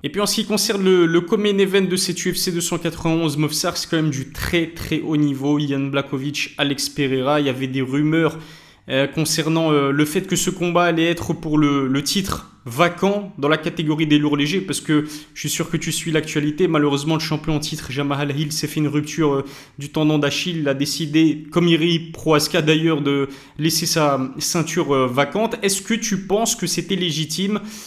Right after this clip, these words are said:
euh, le fait que Yann et Alex puissent se disputer, euh, la ceinture vacante chez les lourds légers, ou tu penses que c'était beaucoup trop tôt et que l'U F C a bien fait de maintenir ce combat sans, sans titre en jeu ?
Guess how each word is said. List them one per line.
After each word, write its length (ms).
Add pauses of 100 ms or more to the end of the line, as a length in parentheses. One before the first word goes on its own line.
(160)
euh, 60
le 80
fait 200
que 120
Yann 500
et 100
Alex 360
puissent 260
se 100
disputer, 480
euh, 280 (440)
la 120
ceinture 380
vacante 300
chez 140
les 80
lourds 180
légers, 240
ou 220 (300)
tu 120
penses 260
que 80
c'était 260
beaucoup 280
trop 220
tôt 140
et 100
que 80
l'U 240
F 40
C 120
a 40
bien 180
fait 160
de 40
maintenir 360
ce 100
combat 300
sans, 480
sans 180
titre 300
en 100
jeu ? 240